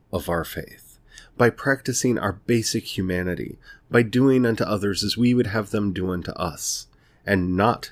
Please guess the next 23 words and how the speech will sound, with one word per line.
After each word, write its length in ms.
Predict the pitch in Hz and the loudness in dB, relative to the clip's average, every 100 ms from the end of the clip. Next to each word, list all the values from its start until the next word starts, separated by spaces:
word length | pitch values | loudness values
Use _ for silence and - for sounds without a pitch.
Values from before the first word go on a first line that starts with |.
| 87 | -8
doing 340 | 87 87 82 | -4 -2 -2
to 180 | 78 - | -4 -6
others 320 | 82 85 80 | -4 -4 -4
as 160 | 85 80 | -8 -6
we 120 | 90 | -4
would 220 | 87 78 | -4 -4
not 420 | 85 95 101 73 - | -4 0 0 -2 -4
have 200 | 90 80 | -4 -2
them 200 | 85 82 | -2 -2
do 140 | 78 73 | -4 -8
to 220 | - - | -12 -12
us, 460 | - - - - - | -12 -12 -10 -10 -8
the 100 | 82 | -4
gold 300 | 87 90 82 | -2 -2 -6
and 140 | 82 | -6
silver 340 | - 85 78 | -6 -8 -10
rules. 600 | 78 87 107 - - - - _ _ _ _ _ _ _ _ _ _ _ _ _ _ _ _ _ _ - | -8 -2 -2 -2 -6 -8 -8 _ _ _ _ _ _ _ _ _ _ _ _ _ _ _ _ _ _ 2
In 160 | 113 | 4
this 240 | 104 - 113 | 4 2 4
way, 200 | 107 101 | 4 4
we 160 | 90 | 4
are 100 | 87 | 0
complete. 640 | - 82 - 113 104 - | -2 -10 -4 0 0 -2